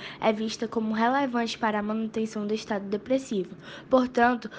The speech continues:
o comportamento do indivíduo não favorece a manutenção de interação social, tendo uma característica aversiva para essa pessoa. Assim,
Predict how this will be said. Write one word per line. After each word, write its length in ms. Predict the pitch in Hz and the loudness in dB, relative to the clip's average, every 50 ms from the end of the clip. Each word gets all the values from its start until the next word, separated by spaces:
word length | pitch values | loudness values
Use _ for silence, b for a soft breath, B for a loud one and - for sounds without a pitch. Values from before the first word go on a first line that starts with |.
| B B B | B B B
o 80 | 208 | 2
comportamento 800 | 220 - 262 247 - 240 240 240 - 240 240 269 294 285 - 277 | 2 2 2 2 2 2 2 2 0 -2 -2 -2 -2 -2 -4 -2
do 120 | 247 262 | 0 2
indivíduo 600 | 247 233 220 214 196 196 214 220 220 208 214 196 196 | 2 2 2 0 0 0 -2 -2 0 0 -2 -2 -2
não 240 | 226 240 247 262 311 | 0 2 2 2 2
favorece 540 | 311 - 330 311 294 277 269 247 247 247 247 | 4 4 4 4 4 4 4 2 2 2 0
a 60 | 240 | -2
manutenção 500 | 233 233 233 233 220 - 226 220 226 220 | 0 -2 -4 -4 -4 -4 -4 -2 0 0
de 100 | 220 214 | 0 0
interação 360 | - 220 208 208 208 - 214 | -2 -2 -2 -2 -2 -2 -4
social, 560 | 208 - 220 214 - - - 277 226 180 - - - B B B B B B B - | -4 -4 -4 -6 -6 -2 0 2 2 2 2 -2 -8 B B B B B B B 0
tendo 240 | 240 233 233 233 233 | 2 2 2 0 -4
uma 120 | 233 226 | -6 -6
característica 920 | 226 240 226 220 208 202 - - - 214 202 208 208 214 - - - 220 | -6 -6 -4 -4 -4 -6 -6 -8 -6 -6 -4 -4 -6 -8 -8 -8 -6 -4
aversiva 580 | 208 214 233 277 285 294 - - 254 233 226 233 | -4 -4 -4 -6 -8 -8 -8 -6 -6 -4 -4 -6
para 240 | 226 - 220 214 220 | -6 -4 -2 -2 -2
essa 160 | 220 220 - - | -2 -4 -6 -4
pessoa. 480 | - 254 262 - - 202 180 170 170 - - - B B B B B B | -2 -2 -2 -2 -2 -2 -2 -4 -4 -10 -14 -18 B B B B B B
Assim, 500 | - 226 220 - - - 254 254 233 | 0 0 0 -2 -4 -2 -2 0 -2